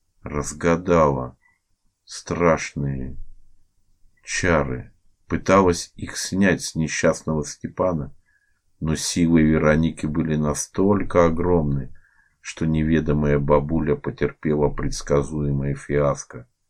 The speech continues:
а Степану оставалось лишь наслаждаться собственным горем. Только все это растворилось в течение нескольких часов. Степан наслаждался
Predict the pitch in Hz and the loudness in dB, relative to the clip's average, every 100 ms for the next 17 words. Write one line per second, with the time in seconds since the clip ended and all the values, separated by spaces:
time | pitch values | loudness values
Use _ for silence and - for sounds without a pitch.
0 | _ _ _ _ _ 67 - - 69 85 | _ _ _ _ _ -6 -6 -6 0 4
1 | 87 76 - - _ _ _ 67 - 78 | 4 2 -4 -12 _ _ _ -10 0 4
2 | 76 80 73 - 82 82 82 80 - 80 | 6 6 4 0 -2 -2 -2 -4 0 4
3 | 82 82 82 73 - 71 - 80 - - | 4 4 2 2 0 -10 -4 -4 -4 -6
4 | 73 73 73 73 69 67 62 60 - - | -6 -4 -6 -8 -4 -4 -4 -8 -14 -18
5 | - _ - - _ _ _ _ _ _ | -20 _ -20 -20 _ _ _ _ _ _
6 | _ _ _ 101 92 101 - 110 113 90 | _ _ _ 0 2 -2 2 6 6 6
7 | 80 - - 82 80 90 78 - - - | 2 0 2 4 6 4 0 -2 -8 -4
8 | 82 80 78 78 76 71 - 69 71 71 | -2 -2 -2 -2 0 -2 -4 -8 -6 -10
9 | - - 73 - 71 85 - _ _ _ | -10 -10 -10 -6 -6 -6 -12 _ _ _
10 | _ _ _ _ _ _ - - 92 104 | _ _ _ _ _ _ -14 -4 2 4
11 | 104 104 98 - 104 104 101 98 87 69 | 6 4 2 2 4 4 2 4 4 4
12 | - - 67 | -2 -16 -18